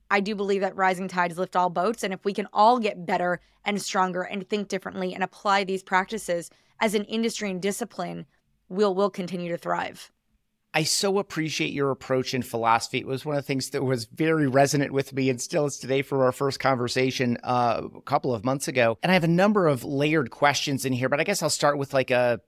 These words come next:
Speaker 2: a kind of a surface one. You know, you could very easily do the ninety-nine dollar course that rolls into the four hundred ninety-nine dollar super course that rolls into the nineteen hundred ninety-nine dollar experience. You already have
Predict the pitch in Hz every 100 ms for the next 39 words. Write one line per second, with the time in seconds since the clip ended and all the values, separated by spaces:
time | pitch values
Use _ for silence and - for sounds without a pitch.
0 | _ - 113 147 127 117 107 107 _ _
1 | _ - - 156 151 151 127 120 113 113
2 | 113 _ _ _ 170 170 165 - 254 254
3 | 190 139 160 165 - 135 127 123 123 123
4 | 117 - _ _ _ _ _ _ _ _
5 | 107 127 147 143 120 120 127 127 131 127
6 | 123 127 127 - 110 107 - - 120 -
7 | 117 123 127 131 120 139 113 - 127 123
8 | 131 127 113 127 123 127 127 123 120 120
9 | 123 120 - 135 - 117 113 113 110 110
10 | - - 123 123 135 123 120 117 113 123
11 | - 127 123 123 117 123 123 123 123 123
12 | 120 123 120 - - 117 110 113 107 123
13 | - 131 135 143 117 120 123 127 123